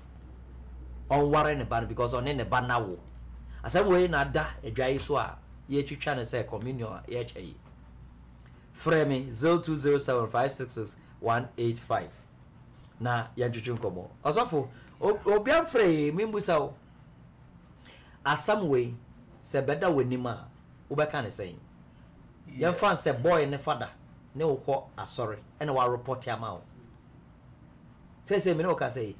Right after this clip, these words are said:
Speaker 1: papa ne se, ɔde asɛm no bɛkɔ, eh, yɛ friend sɛ, eh, eh, human right. Because bɛrima no tietie ne ba no fa ahode so.
Speaker 2: Yeah.
Speaker 1: Wobɛka ne sɛ?
Speaker 2: Ɔ, ɔ, Martin, ɔyɛ Bible.
Speaker 1: Hmm.
Speaker 2: Ɔyɛ Bible. Na ɔno na ayɛ yɛ ka.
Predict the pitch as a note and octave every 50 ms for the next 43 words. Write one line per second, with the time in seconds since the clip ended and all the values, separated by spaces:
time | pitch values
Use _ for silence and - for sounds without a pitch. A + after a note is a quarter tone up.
0 | - - - - - C#3+ C#3 F#3 G#3 A3 G#3+ F#3+ - - G3+ D3+ A2+ - - -
1 | - - - - - - - - B2 B2+ A#2+ C#3 C3+ B2 - E3+ D#3+ E3+ E3+ E3+
2 | F3 E3 - D#3+ D#3+ - - - - G2+ G2+ G2+ G#2+ - - B2+ A#2 G#2+ - G2
3 | F#2 F2 - - - - - - - A2 A2 G#2 G2 F#2 F2+ F2 E2 E2 - -
4 | F#2 F2+ E2 D#2 G2+ G2+ B2+ C3+ C#3 C#3 C3+ B2 A#2 A2 G2 - - - - -
5 | - - - - - - - - - B2+ C3 - C#3 D3 D3+ D3+ - - - -
6 | - - - A#2 D#3+ F#3 G#3 G3+ F#3+ G3 F#3+ G3 - F#3 F#3 F#3 F3+ - E3 C#3+
7 | A#2+ B2+ B2+ B2+ E3 E3+ F3 F3 F3 - F3+ D3 B2+ A#2 B2 C3+ C3 B2 B2 A#2+
8 | - A2 - - - - - - - - - - - - - - - - - E3+
9 | F3+ F#3 E3+ E3+ E3 B2+ A2 - E2 D2 - - - - - - - - C3+ C3+
10 | C3+ - - - D#3 E3 D3 C#3+ D#3+ F#3+ - - F3 D#3+ D#3 C#3+ - D3+ E3 E3
11 | E3 E3+ G3 G#3+ A3 - - - - - - - - B2+ A#2 G2 F2 - - -
12 | - - - - - - - - - - - - - - - C#3 C3+ C3+ C3 F3+
13 | F#3+ F#3 - B2 G2 F2 E2+ - A#2+ A#2+ B2 B2 A#2+ A#2 - - F#3+ G#3 G#3 G3+
14 | F3 C#3+ B2 - - - D3+ D#3 C3 B2+ C3 C3 C3 - - - A#2 F#2+ F2+